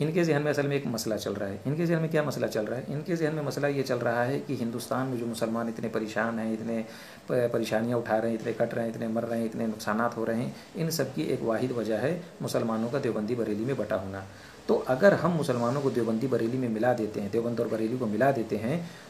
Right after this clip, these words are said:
तो ये तो हम कार अजीम करेंगे। यानी एक काम जो है हुजूर आला हज़रत ने अपने ज़माने में किया था, और अगर ये काम जो है तो हम लोग कर ले गए, तो हम भी आला हज़रत अपने ज़माने के बन जाएंगे। <laughs> लेकिन उनको कोई,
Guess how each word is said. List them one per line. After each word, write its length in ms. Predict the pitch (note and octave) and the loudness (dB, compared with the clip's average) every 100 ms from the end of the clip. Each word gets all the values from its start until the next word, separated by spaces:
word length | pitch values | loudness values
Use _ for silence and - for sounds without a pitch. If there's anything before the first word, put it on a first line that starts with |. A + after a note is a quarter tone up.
| - | -4
तो 140 | D3+ C3 - | -2 -2 -2
ये 140 | F#3 | -2
तो 120 | F#3+ | 0
हम 140 | C#3 C#3+ | 0 0
कार 280 | - A#2 D3+ | 0 2 4
अजीम 380 | B2 A#2 E3 | 2 4 4
करेंगे। 280 | D#3+ C3 C#3+ | 4 4 4
यानी 300 | C#3 B2 C3 C3+ | 4 4 2 4
एक 200 | D3 C#3+ | 4 4
काम 200 | C3 C3+ | 2 2
जो 100 | A#2+ | 2
है 220 | B2+ A#2+ | 2 2
हुजूर 220 | A#2 B2+ | 0 2
आला 180 | A2+ A#2+ | 4 2
हज़रत 300 | G#2 C3+ F3 | 2 2 4
ने 60 | |
अपने 180 | D#3+ E3 | 2 0
ज़माने 300 | D3+ D3 D3+ | 0 0 0
में 100 | D3+ | -2
किया 200 | D3+ E3 | 0 2
था, 240 | D#3 F3 - - - - | 2 0 -2 -14 -6 0
और 120 | B2+ | 0
अगर 280 | - D3+ C#3+ | 4 6 8
ये 160 | D#3+ | 6
काम 240 | E3 C#3+ C3 | 6 6 6
जो 100 | A#2+ | 4
है 120 | A#2+ | 2
तो 80 | A#2+ | 2
हम 220 | A#2+ D#3+ | 2 4
लोग 160 | D#3+ | 4
कर 120 | D3+ C3 | 4 4
ले 120 | C3 | 4
गए, 120 | C#3+ | 2
तो 80 | C3+ | 2
हम 160 | A2 | 0
भी 100 | B2 | 4
आला 180 | C3+ A#2+ | 4 4
हज़रत 240 | A2 B2 A#2+ | 4 2 2
अपने 180 | A2+ | 0
ज़माने 300 | G#2+ G2+ G#2 | 2 2 0
के 80 | A2 | -2
बन 180 | G#2+ G2+ | -2 -2
जाएंगे। 460 | A2 G#2 G#2 A#2+ - - - - - - | -2 -2 2 2 2 -8 -10 -10 -12 -18
<laughs> 540 | - - - - - A#2 | -18 -18 -18 -18 -10 -4
लेकिन 340 | A#2+ F#3+ G#3 - - - - A#2+ | 0 4 2 0 -18 -20 -6 -4
उनको 200 | A#2 C3+ | -2 0
कोई, 260 | C3 C3+ | 2 0